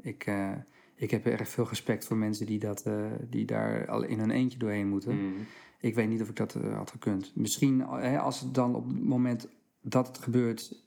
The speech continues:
Speaker 1: en ik was alleen, had ik daar misschien ook wel mee gedeeld. Maar
Speaker 2: Mhm.
Speaker 1: dan was ik n-, dan we-, ik weet wel zeker, dat is echt honderd procent zeker, dat ik dan niet nu op dit moment op dit punt had gestaan in mijn leven. Dat,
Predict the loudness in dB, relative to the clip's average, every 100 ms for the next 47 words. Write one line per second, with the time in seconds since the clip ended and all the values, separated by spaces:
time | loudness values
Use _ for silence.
0 | _ -2 0 2 2 2 2 2 2 -2
1 | -4 0 2 2 0 -2 -2 0 2 0
2 | -2 -2 0 -2 -2 0 2 0 -2 -4
3 | -6 -14 -18 -12 0 2 2 2 2 2
4 | 2 2 2 2 2 0 2 2 4 2
5 | 2 2 2 0 -2 -4 -8 -4 -2 -2
6 | -4 -2 2 2 2 -2 0 2 0 0
7 | -2 -2 0 0 2 2 0 2 4 2
8 | 2 2 2 0 0 -2 0 -2 -4 -8
9 | -8 -4 -2 -2 -4 -8 -10 -10 -8